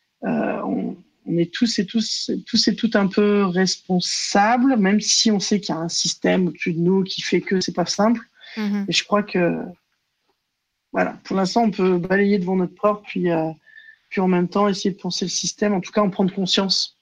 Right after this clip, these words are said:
Speaker 1: Voilà. Je crois que c'est, faut que je m'arrête là, sinon je vais
Speaker 2: Mm.
Speaker 1: pas m'arrêter après.
Speaker 2: <laughs> Non, mais c'était très bien. Bah, écoute, eh bah, euh, merci encore toi d'être venu.
Speaker 1: Bah, écoute, merci de m'avoir invité.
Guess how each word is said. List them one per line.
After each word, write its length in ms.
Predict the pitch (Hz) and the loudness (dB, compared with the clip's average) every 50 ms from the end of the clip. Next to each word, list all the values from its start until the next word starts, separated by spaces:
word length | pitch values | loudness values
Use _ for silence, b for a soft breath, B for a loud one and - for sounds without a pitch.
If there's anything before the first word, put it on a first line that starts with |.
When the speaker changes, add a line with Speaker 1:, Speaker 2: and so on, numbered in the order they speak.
| _ _ _ _ _ _ _ _ _ _ _ _ - | _ _ _ _ _ _ _ _ _ _ _ _ -14
Speaker 1:
Voilà. 200 | - - - - _ _ - - _ _ _ _ _ _ _ _ _ _ _ | -12 -12 -12 -12 _ _ -20 -20 _ _ _ _ _ _ _ _ _ _ _
Je 100 | - - | -16 -10
crois 140 | - 180 165 | -6 -6 -6
que 80 | - | -6
c'est, 100 | - - | -6 -10
faut 120 | - - 170 | -8 -8 -6
que 60 | 151 | -4
je 60 | 170 | -2
m'arrête 240 | 165 165 170 165 - | 0 0 0 -2 -2
là, 140 | - 185 - | -4 -8 -8
sinon 220 | - - - - 170 | -12 -16 -14 -12 -10
je 100 | 170 208 | -8 -8
vais 60 | 202 | -8
Speaker 2:
Mm. 40 | - | -8
Speaker 1:
pas 100 | - - | -6 -6
m'arrêter 320 | - - - - - - | -4 -4 -4 -6 -6 -10
après. 180 | - - - - | -12 -12 -10 -10
Speaker 2:
<laughs> 600 | 220 - - 294 226 226 - 226 - - 294 294 | -4 0 0 0 0 2 0 0 2 0 2 4
Non, 100 | 233 262 | 4 4
mais 100 | 311 320 | 4 2
c'était 220 | 311 - 269 262 | 0 0 0 0
très 220 | - 311 - 269 269 | 2 2 0 0 0
bien. 220 | 226 220 214 233 B B B B B B B B B B B B _ - | 0 0 -2 -2 B B B B B B B B B B B B _ -2
Bah, 160 | 202 233 254 | 2 2 2
écoute, 400 | 262 247 - 302 330 - - - - | 2 2 2 0 0 0 0 -2 -2
eh 60 | - | 0
bah, 360 | 208 240 254 247 247 247 240 240 | 2 4 4 4 4 4 4 4
euh, 260 | 240 233 233 233 233 233 | 4 4 4 4 4 4
merci 300 | 247 262 262 - - 330 | 2 2 2 2 2 2
encore 220 | 330 302 320 277 | 2 2 0 0
toi 100 | 269 285 | 2 2
d'être 140 | 247 262 226 | 0 0 0
venu. 300 | 226 226 226 214 208 247 359 - _ _ _ _ _ _ _ _ _ _ _ _ _ _ _ _ _ _ - | 0 0 2 2 0 0 -4 -6 _ _ _ _ _ _ _ _ _ _ _ _ _ _ _ _ _ _ -4
Speaker 1:
Bah, 160 | - 185 190 | 0 2 2
écoute, 240 | 180 175 - 196 175 - | 2 2 -2 -4 -2 -2
merci 200 | 190 185 - 240 | -2 0 2 2
de 40 | |
m'avoir 220 | 240 226 208 208 190 | 4 4 4 4 4
invité. 420 | 180 170 160 - - 185 220 - | 2 2 0 0 0 -2 -2 -2